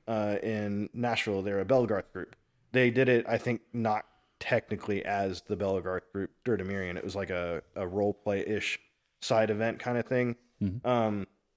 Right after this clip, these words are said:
Speaker 1: they had a, a quest, uh, to,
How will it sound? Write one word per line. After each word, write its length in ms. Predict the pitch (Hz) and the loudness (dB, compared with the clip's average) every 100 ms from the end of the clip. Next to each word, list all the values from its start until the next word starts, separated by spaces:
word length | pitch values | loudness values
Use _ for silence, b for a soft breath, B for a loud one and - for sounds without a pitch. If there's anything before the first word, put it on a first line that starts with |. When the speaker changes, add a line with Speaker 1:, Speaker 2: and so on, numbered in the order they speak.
| _ _ - | _ _ 0
Speaker 1:
they 140 | 135 | 2
had 240 | 127 143 135 | 4 6 6
a, 400 | 117 104 101 - _ - | 6 6 4 0 _ -8
a 80 | 101 _ _ _ _ - | -8 _ _ _ _ -2
quest, 500 | - 127 - - - _ - | 4 4 4 -6 -10 _ -6
uh, 320 | 113 107 101 98 | -2 0 0 -2
to, 500 | - 110 107 104 | -2 0 0 0